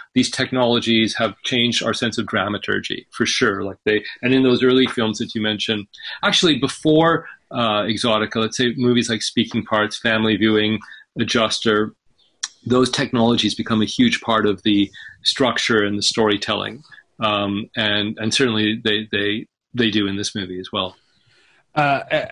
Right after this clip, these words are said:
Speaker 2: yeah, I, I definitely, uh, I re-, I really like that, that, uh, a-, awareness of,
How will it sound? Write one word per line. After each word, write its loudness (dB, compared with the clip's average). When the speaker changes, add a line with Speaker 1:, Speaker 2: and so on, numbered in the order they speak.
Speaker 2:
yeah, 2
I, 2
I 2
definitely, 2
uh, 4
I 2
re-, 4
I 4
really 4
like 2
that, 0
that, 2
uh, 2
a-, 2
awareness 2
of, -4